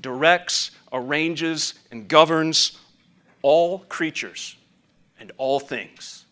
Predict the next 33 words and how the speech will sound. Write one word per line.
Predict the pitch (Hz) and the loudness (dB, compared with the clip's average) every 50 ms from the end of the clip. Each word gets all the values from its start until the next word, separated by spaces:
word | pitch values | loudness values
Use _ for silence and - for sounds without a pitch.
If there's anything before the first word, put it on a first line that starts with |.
| _ _ _ _ _ _ _ _ _ _ _ _ _ _ _ _ _ _ _ _ _ _ _ _ _ _ _ _ _ _ _ | _ _ _ _ _ _ _ _ _ _ _ _ _ _ _ _ _ _ _ _ _ _ _ _ _ _ _ _ _ _ _
This | 147 147 156 156 | 2 4 4 6
sovereign | - - - 165 151 156 147 151 147 139 | 6 6 8 8 8 8 6 4 0 -2
power | 135 - 143 135 147 147 147 147 | 0 0 4 4 6 6 6 4
that | 135 131 123 | 2 0 -2
we | 131 | -4
read | 127 123 131 143 143 | -4 -4 -4 -2 -2
about, | 143 135 127 127 127 127 | 2 4 6 6 6 4
it | 127 131 | 2 0
extends | 127 - - - 156 143 147 147 151 147 - | 0 0 0 2 2 0 0 0 -4 -6 -6
to | - 156 | -8 -8
the, | 131 131 127 127 127 123 - - | -6 -4 -4 -4 -4 -6 -8 -12
to | - 127 | -10 -10
the | 127 | -10
greatest | 110 - 127 143 156 165 165 170 165 - - | -10 -8 -4 -2 0 0 0 0 -2 -2 -4
forces, | - - 147 151 165 160 - - 170 165 170 165 - | -6 -8 -6 -4 -4 -2 -4 -4 -4 -6 -8 -8 -8
to | - 151 127 | -8 -8 -8
the | 131 131 | -8 -6
most | 131 131 127 123 - - - - - _ | -4 -4 -4 -4 -6 -10 -12 -20 -20 _
highest | - - 160 156 151 160 170 175 170 - - - | -12 -2 2 4 4 4 4 2 -2 -4 -8 -8
authorities | 147 147 - 147 143 151 156 151 151 151 156 127 135 | -10 -8 -8 -6 -4 -2 -2 -2 -4 -4 -4 -4 -4
in | 123 123 | -4 -4
all | 123 131 143 147 151 151 | -2 2 2 2 2 2
of | 135 | 0
the | 139 127 127 | -2 -2 0
earth, | 127 131 139 151 151 - _ _ _ _ _ _ _ _ _ _ _ _ _ _ _ _ _ _ _ _ | 0 0 0 -2 -4 -8 _ _ _ _ _ _ _ _ _ _ _ _ _ _ _ _ _ _ _ _
all | - 123 139 143 156 170 | -2 0 4 6 6 6
the | 170 | 6
way | 170 170 165 | 2 -2 -2
down | 139 147 143 143 143 143 147 139 | 0 0 0 0 0 -2 -4 -8
to | - 156 | -10 -10
the | 131 127 | -8 -8
most | 127 123 127 127 127 - - _ - | -6 -6 -6 -6 -8 -10 -12 _ -6
infinite, | 156 170 175 - - 214 226 226 - | -6 -6 -6 -6 -6 -6 -6 -6 -8